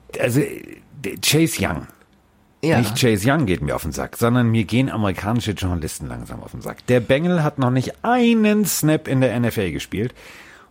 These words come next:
Speaker 1: Und ich lese schon Überschriften. "Better than Bosa?" Fragezeichen. Ja, was? Ja, wie jetzt?
Speaker 2: Das finde ich auch, das sind Headlines, die sind halt
Speaker 1: Das sind so Vorschusslorbeeren, die dem armen jungen Mann nicht gut tun.
Speaker 2: Also
Speaker 1: Das
Speaker 2: stopp,
Speaker 1: meine
Speaker 2: wir
Speaker 1: ich
Speaker 2: müssen
Speaker 1: ernst.
Speaker 2: sagen, Chase Young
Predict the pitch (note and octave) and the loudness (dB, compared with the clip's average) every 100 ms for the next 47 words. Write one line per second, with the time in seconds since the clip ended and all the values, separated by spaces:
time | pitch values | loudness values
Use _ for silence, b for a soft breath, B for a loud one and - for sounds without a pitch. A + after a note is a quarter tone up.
0 | - C3+ C3+ - - A#2+ D3 C#3+ C3+ C3 | -2 0 0 -2 -2 2 2 2 0 0
1 | A2+ G2 - E2+ F#2 E2+ C#3+ C#3+ A#2+ A#2 | 0 -2 -2 -6 -4 0 2 4 4 2
2 | A#2 A2 D#2+ C#2 - D2+ C#2 - C2 G#1+ | 4 2 0 -4 -2 -2 -2 -8 -10 -12
3 | - - D2+ - - B2 F3+ G#3 E3 _ | -14 -12 -12 -10 -2 2 4 2 0 _
4 | _ _ _ _ _ _ _ _ _ _ | _ _ _ _ _ _ _ _ _ _
5 | _ _ _ - B B D3+ C#3+ F3 B2+ | _ _ _ -20 B B 2 4 4 4
6 | B2 G#2 - - - - - B2+ - - | 4 2 -2 -8 -8 -10 -10 -14 -16 -18
7 | - A#2+ D3+ B2+ - - C3+ C#3+ - C3 | -12 -10 -10 -12 -12 -8 -8 -8 -12 -10
8 | C#3+ D3 C#3 C#3 F3+ E3+ E3+ - G3 G#3 | -6 -6 -4 -2 0 2 2 2 2 2
9 | - E3 C#3+ B2+ A2 A#2 C3 A#2+ C#3 C#3+ | 2 0 2 2 4 2 2 2 2 4
10 | C#3+ - D#3 E3+ D3 D3+ D3+ C#3+ D3 D3 | 2 0 2 4 4 4 4 4 4 4
11 | D3+ - F3+ F3 - D3 F#2+ C#2 D#3 F3 | 2 0 -2 -2 0 2 2 0 -2 0
12 | B2 A#2+ C#3+ D#3 - F3 D#3+ E3 F3 - | 2 2 4 4 4 2 2 0 -8 -16
13 | b b - F3+ F3 C#3+ D3+ | b b 0 0 2 0 0